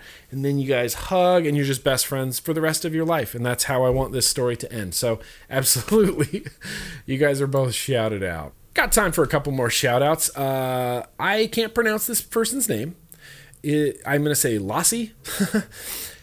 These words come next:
Anyway, he writes to me and says, "Hi, Nick. I'm a vapor from Finland, so my English is not so good. I'm sorry about this."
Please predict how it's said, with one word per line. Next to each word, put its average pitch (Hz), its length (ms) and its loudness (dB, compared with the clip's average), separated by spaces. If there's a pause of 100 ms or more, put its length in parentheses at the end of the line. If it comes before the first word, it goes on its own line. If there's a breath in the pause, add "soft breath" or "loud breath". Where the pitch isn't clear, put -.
(140 loud breath)
Anyway, 143 340 2
he 180 180 -2
writes 220 220 4
to - 80 0
me 208 80 4
and 190 80 2
says, 160 240 2
"Hi, 220 160 2
Nick. 220 380 2
I'm 202 160 0
a 220 40 0
vapor 214 280 2
from 226 180 -4
Finland, 156 540 2 (200 soft breath)
so - 280 2
my 156 160 2
English 170 400 2
is 170 160 0
not 147 180 0
so 165 180 2
good. 117 360 0 (120)
I'm 139 160 -2
sorry 190 300 4
about 107 240 -2
this." - 380 -8